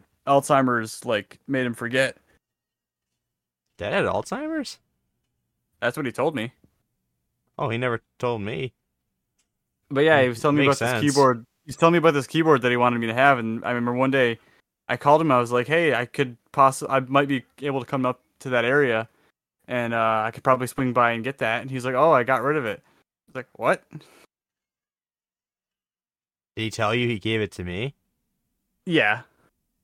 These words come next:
Speaker 2: The thing was, it was only, he was supposed to lend it to me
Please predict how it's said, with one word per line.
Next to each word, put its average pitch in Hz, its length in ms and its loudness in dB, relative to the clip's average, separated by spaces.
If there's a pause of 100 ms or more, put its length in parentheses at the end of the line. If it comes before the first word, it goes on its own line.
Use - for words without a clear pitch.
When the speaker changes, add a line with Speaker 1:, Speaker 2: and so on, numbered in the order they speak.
(520)
Speaker 2:
The - 120 -10
thing 175 180 2
was, 139 260 4
it 104 120 -2
was 127 160 -2
only, 135 340 -2
he 113 120 -2
was 127 160 0
supposed 147 300 -4
to 113 220 0
lend 104 420 -6
it 131 140 -4
to 143 120 -2
me 165 400 -2